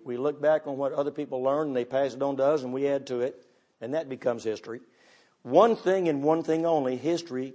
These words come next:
teaches with certainty. Now, if that's, if that's true, we ought to know what it is, shouldn't we? If it only teaches one thing. And here's what it says it teaches.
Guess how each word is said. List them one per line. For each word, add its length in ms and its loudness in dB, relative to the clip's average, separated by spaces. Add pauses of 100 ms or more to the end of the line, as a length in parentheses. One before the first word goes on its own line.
teaches 320 -8
with 120 -6
certainty. 440 -4 (380)
Now, 100 0
if 60 -8
that's, 240 2 (180)
if 120 -16
that's 200 2
true, 500 0 (340)
we 100 0
ought 120 4
to 40 -4
know 80 -2
what 200 0
it 60 -8
is, 380 -6
shouldn't 220 -2
we? 80 -12 (120)
If 100 -6
it 100 0
only 160 0
teaches 280 -8
one 200 -6
thing. 280 -8 (440)
And 100 -4
here's 160 4
what 140 4
it 60 -8
says 180 0
it 80 -8
teaches. 440 -8